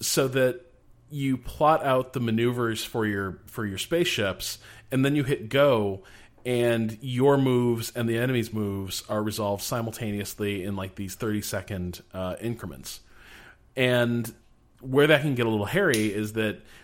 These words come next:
ships can collide, they can sort of, uh, bl-, you know, get in each other's way.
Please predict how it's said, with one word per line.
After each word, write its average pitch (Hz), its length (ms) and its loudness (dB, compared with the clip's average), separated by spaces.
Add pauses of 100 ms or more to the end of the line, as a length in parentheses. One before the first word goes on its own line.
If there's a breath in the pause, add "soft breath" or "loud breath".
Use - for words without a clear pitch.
ships - 320 0
can - 160 0
collide, 131 680 2
they 110 80 0
can 110 180 -6
sort 117 220 0
of, 104 240 -4
uh, 95 360 -4
bl-, 104 360 -12
you 123 100 -2
know, 98 120 -4
get 117 160 -4
in 123 80 -4
each 117 180 -4
other's 104 260 -6
way. 110 380 -2